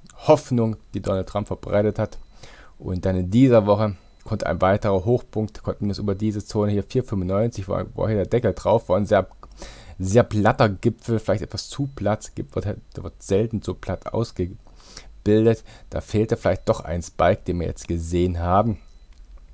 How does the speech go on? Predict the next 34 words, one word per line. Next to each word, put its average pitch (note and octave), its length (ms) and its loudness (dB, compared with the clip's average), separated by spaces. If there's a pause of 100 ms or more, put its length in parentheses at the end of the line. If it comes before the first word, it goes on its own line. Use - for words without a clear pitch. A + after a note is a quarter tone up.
Dieser F2+ 180 -4
Spike F#2 260 -4
ging G#2+ 180 -2
aber F#2+ 160 0
direkt - 260 -8
auch G#2 60 -10
über A2+ 240 -4
die G#2+ 80 -2
sechs F#2 220 -4
fünfzig C#3 420 -4
hinaus G#2 340 0 (380)
und D3 320 4
dann B2 260 6
hier C3 320 2
Richtung A#2 400 -2
Oberkante, G#2+ 840 2 (200)
ups, - 220 -8 (160)
beziehungsweise F2+ 640 -4
und B2 320 -4 (320)
Unterkante F#2 720 6
des E2 180 -6
alten, F#2 460 -2 (580)
ähm, D#2+ 380 -6 (400)
Trends, G#2+ 540 4
beziehungsweise F2 800 -4 (340)
steigenden E2+ 640 -2 (100)
Dreiecks, G2+ 640 2
hat - 160 -2
man A2+ 100 2
hier C3+ 140 2
schon C#3+ 100 -4
mal F2+ 100 2
fast - 280 -2
getestet A2 640 -2